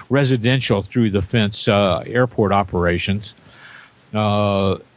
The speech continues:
and, uh, that was back in February. Uh, so to comply with this, uh, the same people that kind of threw a monkey wrench into the old interpretations of through the fence rules have, uh,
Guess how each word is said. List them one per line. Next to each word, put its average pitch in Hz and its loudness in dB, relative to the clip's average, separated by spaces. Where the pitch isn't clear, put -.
and, 110 0
uh, 107 0
that 123 0
was 127 -2
back 113 -2
in 139 -2
February. 101 -4
Uh, 98 2
so 143 -2
to 123 0
comply 185 0
with 156 -2
this, 127 -2
uh, 123 2
the 120 0
same 143 0
people 135 0
that 107 -2
kind 123 2
of 117 0
threw 131 -2
a 113 0
monkey 120 -2
wrench 117 0
into 113 0
the 101 2
old 165 0
interpretations 101 -2
of 92 -4
through 110 0
the 110 -6
fence 98 -2
rules 110 0
have, 120 0
uh, 120 2